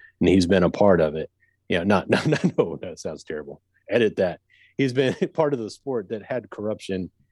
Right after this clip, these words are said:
at the highest levels, and he's competed against them doing it his way. I think Tony will stay as long as the U V A fans can understand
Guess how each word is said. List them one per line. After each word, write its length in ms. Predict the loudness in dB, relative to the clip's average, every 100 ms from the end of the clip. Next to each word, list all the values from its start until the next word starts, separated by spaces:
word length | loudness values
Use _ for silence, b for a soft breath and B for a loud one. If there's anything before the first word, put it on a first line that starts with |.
| _
at 140 | 0 2
the 100 | 2
highest 320 | 4 4 2
levels, 460 | 2 0 -4 -12 -20 _ _ _
and 100 | -2
he's 160 | 0 0
competed 460 | -2 0 2 4 4
against 320 | 2 0 -2
them 160 | -2
doing 240 | 0 -2 -2
it 160 | -6 -6
his 180 | -8
way. 360 | -4 -4 -4 -10 _ _ _ _ _ _ -8
I 160 | -4
think 280 | 0 0 0
Tony 260 | 0 2 2
will 140 | 0
stay 420 | -4 -2 2 2
as 160 | 0 -6
long 200 | -8 -8
as 80 | -6
the 80 | -4
U 180 | -2
V 120 | 0 0
A 40 | 0
fans 500 | -4 -8 -8 -12 -10
can 240 | -8 -8 -8
understand 760 | -4 -2 0 2 2 0 -6